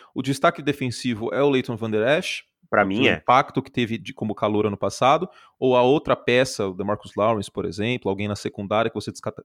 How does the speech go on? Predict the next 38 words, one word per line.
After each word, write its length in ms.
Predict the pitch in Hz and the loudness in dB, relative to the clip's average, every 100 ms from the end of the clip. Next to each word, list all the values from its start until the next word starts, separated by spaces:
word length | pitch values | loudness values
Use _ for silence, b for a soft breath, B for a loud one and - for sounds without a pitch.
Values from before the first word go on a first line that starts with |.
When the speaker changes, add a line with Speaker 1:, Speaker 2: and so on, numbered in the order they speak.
| _ | _
Speaker 1:
desca-, 340 | 107 - 87 | -10 -4 -4
é, 180 | 101 92 | -2 -6
destacaria? 520 | - 110 - 92 85 _ _ _ _ _ 120 | -6 -8 -6 -6 -8 _ _ _ _ _ -2
Speaker 2:
Não, 240 | 113 101 | 2 4
pra 180 | 101 98 | 4 2
mim 240 | 104 127 | 2 2
hoje 280 | 107 110 143 | 2 2 2
é 20 | |
o 40 | 131 | 0
Vander 300 | 123 98 92 | 2 2 2
Esch, 360 | 110 - - b b b | 0 -2 -10 b b b
é 80 | 110 | -4
um 80 | |
cara 260 | 110 104 113 | 2 4 4
que 140 | - | 2
me 80 | 117 | -4
surpreendeu, 680 | 110 120 - 110 104 98 127 | 0 0 0 0 0 2 0
eu 40 | 123 | 0
tinha 140 | 117 | 0
uma 100 | 101 | 0
nota 240 | 104 107 | 0 -2
de 80 | 107 | -6
segundo 360 | - 98 123 120 | -10 -10 -6 0
round 280 | 104 123 107 | 2 2 0
pra 180 | 110 101 | -2 0
ele 220 | 107 107 | 0 -2
no 120 | 101 | -2
draft, 400 | 92 98 110 - | 0 2 2 0
ele 120 | 110 | -4
foi 180 | - 120 | -2 0
muito, 560 | 110 120 143 160 139 156 | 2 6 8 8 6 0
muito 320 | 123 127 131 | 0 -2 -4
bem, 340 | 95 95 104 131 b b b b | -2 0 -2 -6 b b b b
é 80 | 113 | -8
um 80 | 113 | -2
cara 220 | 123 113 | 0 0
que 140 | - | -2
dominou, 800 | 107 95 135 156 131 110 117 127 | -8 -2 0 0 -4 -4 -2 -4